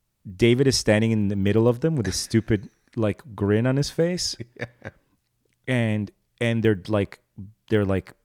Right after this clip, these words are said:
Speaker 1: pulsing. And he's like, "Oh, what do you, what do we got here?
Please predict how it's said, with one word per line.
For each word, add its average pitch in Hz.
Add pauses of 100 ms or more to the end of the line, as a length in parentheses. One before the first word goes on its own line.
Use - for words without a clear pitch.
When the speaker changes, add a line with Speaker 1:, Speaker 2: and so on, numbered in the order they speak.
(200)
Speaker 1:
pulsing. 95 (1000)
And 107
he's 101
like, 98 (100)
"Oh, 107 (540)
what 120
do 156
you, 147
what 117
do 147
we 160
got 165
here? 151